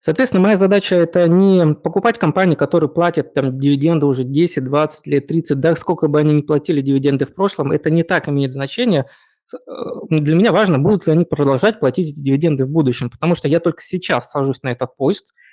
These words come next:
я только сейчас собираюсь ехать дальше с этой компанией. И вот моя задача узнать, а будет ли она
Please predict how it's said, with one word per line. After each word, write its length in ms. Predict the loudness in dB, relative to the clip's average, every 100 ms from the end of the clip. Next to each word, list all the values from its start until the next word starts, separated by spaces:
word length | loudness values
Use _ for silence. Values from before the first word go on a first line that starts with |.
| _ -6
я 60 |
только 180 | -4 -6
сейчас 340 | -4 -2 -2 -2
собираюсь 420 | -2 0 0 0
ехать 260 | -2 0 -2
дальше 220 | -2 -2
с 80 | -12
этой 160 | -12
компанией. 540 | -10 -6 -2 -2 -2 -4 _ _ _ _ -2
И 60 |
вот 160 | 0 2
моя 160 | 2 2
задача 360 | 2 0 0
узнать, 360 | 0 2 0 0
а 80 | 0
будет 280 | 0 0 0
ли 60 |
она 320 | 0 2 -2